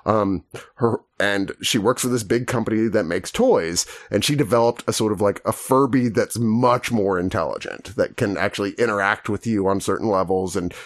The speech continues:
it's just, it's like a Furby, but super advanced. And it was a huge hit. But meanwhile, Violet, who's her niece, her parents die in a car accident, and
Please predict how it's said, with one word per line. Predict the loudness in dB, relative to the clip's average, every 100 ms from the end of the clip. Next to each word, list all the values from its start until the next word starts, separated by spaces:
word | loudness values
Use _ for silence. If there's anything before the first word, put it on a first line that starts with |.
| 0
it's | 0
just, | 2 -2 -2 0
it's | 4
like | 4
a |
Furby, | 4 4 4
but | 2 -2 -4 -10
super | -4 2 2 4 2
advanced. | 2 0 -2 -4 -6 -6 -14 0
And | 2 2
it |
was | 2
a | -2
huge | 0 2 2 0
hit. | 0 0 -4 -16 -4 0
But | 2
meanwhile, | 4 6 6 4 2 -2 -10
Violet, | -6 2 4 4 2 0
who's | 0 -2 -6
her | -2 0
niece, | 2 0 -2 -6 -10 -20 -20 -20 _
her | 4 6 4
parents | 0 2 2 2
die | 2 4 4
in | 4 2 2
a |
car | 2 4 4
accident, | 2 0 0 0 0
and | 0 0 -2